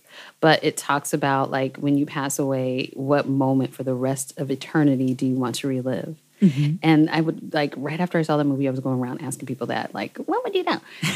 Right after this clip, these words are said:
Speaker 1: And then somebody <laughs> asked me that, and I was like, "Oh," and it was that moment.
Speaker 2: Oh, wow.
Speaker 1: That moment I just described to you,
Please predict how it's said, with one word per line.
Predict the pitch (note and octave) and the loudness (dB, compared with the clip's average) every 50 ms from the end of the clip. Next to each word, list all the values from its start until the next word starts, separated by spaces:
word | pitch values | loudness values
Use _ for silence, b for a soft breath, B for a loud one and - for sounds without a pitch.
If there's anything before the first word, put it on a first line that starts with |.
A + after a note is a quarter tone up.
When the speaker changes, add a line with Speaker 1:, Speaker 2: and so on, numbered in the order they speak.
| B B | B B
Speaker 1:
And | - A3 A3+ A#3+ | 6 10 10 12
then | A#3+ A#3+ D#4+ | 12 10 10
somebody | - F4+ D4 B3+ B3+ A#3+ B3+ B3+ C4 | 10 10 10 10 10 10 8 6 4
<laughs> | F#3+ A3 A3+ A3 | 4 4 4 4
asked | A3+ - | 4 4
me | A3+ A#3 B3 C#4 D#4 F4+ F4+ D4 | 4 8 8 10 10 10 10 10
that, | G3+ F#3 F3 | 10 8 6
and | D#3+ G3+ | 6 4
I | G3+ | 4
was | G3+ - | 4 4
like, | A3 G#3 - - | 0 0 0 -4
"Oh," | A#4 C5 C5+ C5+ - - | -4 -2 -2 -2 -2 2
and | - G3+ F#3+ | 2 2 2
it | E3 - | 2 0
was | F#3 E3 D3+ | -2 -4 0
that | - D#3+ D3 C#3+ - | 2 4 4 4 4
moment. | D3+ C#3+ C#3+ C#3+ - - - - _ _ _ _ _ _ _ - | 2 2 2 0 0 -2 -6 -12 _ _ _ _ _ _ _ -2
Speaker 2:
Oh, | F3+ | -2
wow. | E3 D#3 D3+ D3+ D3 D3+ D#3+ D3+ | 0 0 -2 -2 -2 -2 0 0
Speaker 1:
That | D#3 D3+ | 2 2
moment | D#3 D#3 D#3 D#3 D3 | 4 4 4 4 4
I | D3 | 4
just | C#3 D3 C#3+ - | 2 0 -4 -4
described | - - - - - - - - | -10 -10 -8 -6 -6 -6 -6 -6
to | - - | -6 -8
you, | - - - E3+ F3 | -8 -8 -8 -10 -12